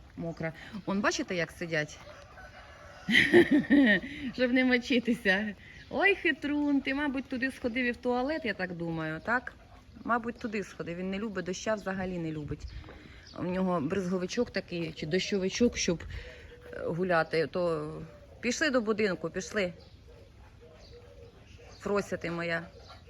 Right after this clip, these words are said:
Найулюбленіше. Так, ховаємося. А ще, знаєте, що купила?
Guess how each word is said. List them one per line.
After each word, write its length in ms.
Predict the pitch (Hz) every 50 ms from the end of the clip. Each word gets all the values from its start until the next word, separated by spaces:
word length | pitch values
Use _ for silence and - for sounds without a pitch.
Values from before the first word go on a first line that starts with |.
| -
Найулюбленіше. 840 | - 175 175 175 175 175 180 175 165 165 165 170 170 170 - - 180 175 - - - 170 - - - - - - - - - - - - - - - - 480 - - - - - 480 480 571 571 539 539 508 - - - - - - - - - -
Так, 200 | - 220 208 -
ховаємося. 720 | - - 269 240 233 233 233 226 233 226 240 - - 240 - - - - - - -
А 120 | - 220
ще, 260 | 240 226 - - 339 294
знаєте, 320 | 269 302 320 320 311 240
що 200 | - - - 220
купила? 560 | - - 208 - - 214 208 202 190 202 208